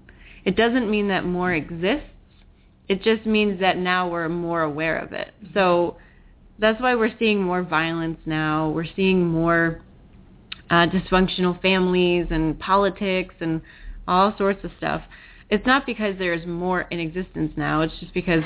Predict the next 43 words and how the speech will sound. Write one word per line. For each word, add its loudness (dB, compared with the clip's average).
we're 6
seeing 4
it -12
for -6
the -6
first -8
time. -10
You -4
know, 0
all 4
the -2
presidents -4
past, 0
they 0
just -8
didn't -2
tell 0
us. -6
<laughs> -14
They 2
just -2
weren't 2
leaked 2
on, -4
right? -2
Like, -2
it 2
was 2
still 0
there. 2
They -2
were 0
still 2
spying 2
on 0
us -2
and -4
doing -2
all 2
these 0
horrible -2
things. 0
Um, 2